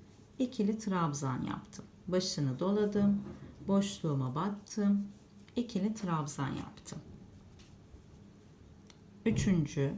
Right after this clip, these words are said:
trabzanın orta kısmından dolandım ve sık iğne yaptım.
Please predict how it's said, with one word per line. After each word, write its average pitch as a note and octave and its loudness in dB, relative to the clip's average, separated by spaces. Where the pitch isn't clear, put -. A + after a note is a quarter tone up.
trabzanın C#3+ 0
orta F#3 0
kısmından D3+ -2
dolandım G#3+ 2
ve A#3+ 2
sık - -4
iğne C#3 2
yaptım. - -8